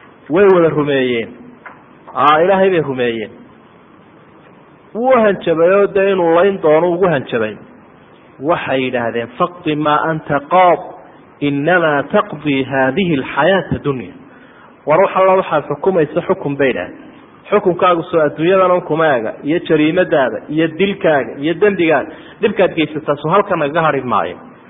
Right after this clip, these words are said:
Jannadaanu iska tegayo waxaad doonto samee. Iimaanku hadduu insaanka u dhammaystirmo, dib ugama noqdo. Waaya. Taana waad iga jawaabtay buuri.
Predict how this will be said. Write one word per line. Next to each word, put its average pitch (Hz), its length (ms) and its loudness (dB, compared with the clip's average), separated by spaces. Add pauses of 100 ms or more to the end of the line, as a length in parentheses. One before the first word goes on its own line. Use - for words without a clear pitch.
(340)
Jannadaanu 208 480 4
iska 196 220 -2
tegayo 185 320 0
waxaad 147 280 -2
doonto 135 260 -2
samee. 135 360 -2 (680)
Iimaanku 170 580 2
hadduu 156 300 0
insaanka 165 500 -2
u 233 120 0
dhammaystirmo, 151 640 0 (960)
dib 214 120 2
ugama 165 260 4
noqdo. 143 300 2 (2250)
Waaya. 143 560 2 (3750)
Taana 196 280 4
waad 185 220 4
iga 180 160 0
jawaabtay 143 560 0
buuri. 135 220 -6